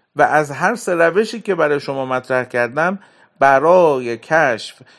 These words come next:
و رمزگشایی معنا اقدام کرده. من می‌تونم به جرئت این موضوع رو به شما بگم،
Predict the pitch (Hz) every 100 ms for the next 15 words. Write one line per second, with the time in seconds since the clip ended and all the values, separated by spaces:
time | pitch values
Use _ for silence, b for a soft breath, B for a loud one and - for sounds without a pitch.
0 | b 123 127 139 139 135 135 123 120 135
1 | 127 - 127 117 175 190 143 - b b
2 | b 139 143 147 190 226 - 147 127 147
3 | 127 113 107 101 98 101 110 _ _ _
4 | _ _ _ _ _ _ _ _ _ _
5 | _ _ _ _ _ - 147 170 190 175
6 | 165 175 160 151 160 156 208 220 180 160
7 | 139 127 117 117 117 117 - 107 104 101
8 | 98 101